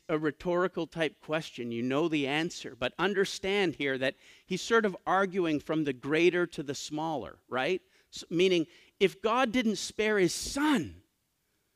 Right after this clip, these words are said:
right? If he didn't spare Jesus the agony of the cross, if he didn't spare him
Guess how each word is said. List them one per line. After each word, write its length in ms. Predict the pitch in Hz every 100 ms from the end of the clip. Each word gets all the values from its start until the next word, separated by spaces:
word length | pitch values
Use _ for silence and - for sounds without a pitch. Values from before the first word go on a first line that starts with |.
| _ _
right? 300 | 156 175 220
If 160 | 190 175
he 120 | 247
didn't 260 | 262 247 214
spare 540 | - - 233 220 170 -
Jesus 460 | 220 254 214 196
the 200 | - 185 _
agony 460 | 220 254 240 233 214
of 120 | 170
the 80 | 175
cross, 680 | - 196 190 139 104 - - - -
if 120 | 185
he 160 | 240
didn't 280 | 262 269 233
spare 640 | 196 - - 233 226 214 - - -
him 480 | - 185 247 240 202